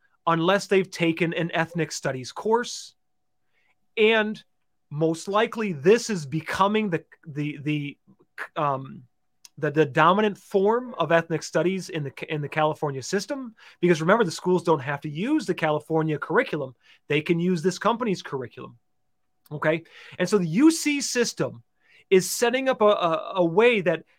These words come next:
if your child wanted to go to U C's Riverside, they ain't gonna get in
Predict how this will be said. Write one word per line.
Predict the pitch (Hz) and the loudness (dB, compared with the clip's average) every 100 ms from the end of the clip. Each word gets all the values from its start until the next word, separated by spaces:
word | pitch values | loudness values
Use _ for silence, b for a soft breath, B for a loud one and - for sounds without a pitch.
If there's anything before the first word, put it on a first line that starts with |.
| _ | _
if | 180 131 | 2 2
your | 165 285 | 2 2
child | 330 269 226 214 170 131 | 2 0 4 4 2 -2
wanted | 170 202 208 | 0 0 0
to | 180 | 2
go | 180 | 2
to | 165 | 2
U | 151 185 | 0 -2
C's | 180 185 175 147 | -2 -2 -2 -2
Riverside, | 143 156 143 - 120 113 _ _ _ _ _ _ _ _ 143 | 2 2 0 -8 -14 -16 _ _ _ _ _ _ _ _ 2
they | 180 | 4
ain't | 220 233 | 4 2
gonna | 226 | 0
get | 185 175 | 2 4
in | 170 117 | 4 0